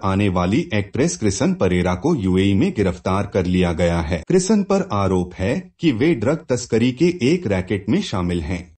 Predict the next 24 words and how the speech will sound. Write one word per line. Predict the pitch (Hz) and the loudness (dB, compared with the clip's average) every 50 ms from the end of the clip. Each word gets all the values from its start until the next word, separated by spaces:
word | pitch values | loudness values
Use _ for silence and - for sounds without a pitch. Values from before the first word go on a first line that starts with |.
| _ - | _ 0
इसी | 165 - 190 220 202 - | 2 4 4 4 4 4
आरोप | 110 107 104 95 98 104 110 - - | 4 4 4 6 6 4 4 4 4
में | 110 139 185 180 | 4 4 4 4
क्रिसन | - 110 110 - - 170 185 | 2 2 2 2 4 4 4
को | 180 180 185 | 4 6 4
हिरासत | 170 92 98 92 92 92 90 - - 170 - - | 4 4 4 4 4 4 2 2 0 -2 0 2
में | - 180 | 2 4
लिया | 98 92 92 90 87 | 4 4 4 4 2
गया | 80 85 85 82 85 | 2 2 2 2 2
है। | 82 73 90 82 - - - _ | 2 0 -2 -4 -4 -6 -8 _
क्रिसन | - 165 190 185 - 220 214 196 | 2 4 4 4 6 4 4 6
के | - 196 | 6 4
परिजनों | 190 190 - 202 - 101 98 104 95 92 90 87 | 2 4 4 2 4 4 4 4 4 4 4 4
ने | 85 85 107 180 220 - | 4 4 4 2 2 2
इसे | 127 117 - - 165 190 185 185 | 0 0 2 4 4 4 4 4
एक | 117 147 196 190 - | 4 4 4 2 0
साजिश | - - 110 101 95 92 156 185 - - | -2 0 2 2 2 2 2 0 2 2
बताया | 98 92 - 92 87 85 85 85 85 | 0 2 2 2 2 4 4 2 2
है, | 76 87 90 - - - - _ _ - | 2 0 -2 -2 -4 -12 -20 _ _ -6
जिसमें | 107 107 147 147 - 170 202 220 202 - | 0 2 2 2 4 4 4 4 4 4
परिजनों | - 101 101 104 98 107 98 98 95 | 2 2 4 4 4 4 4 4 4
का | 92 101 95 | 2 2 0
कहना | 92 - 92 82 92 90 87 85 | 0 2 0 2 2 2 2 2
है | 80 78 90 110 160 175 | 2 2 2 2 0 0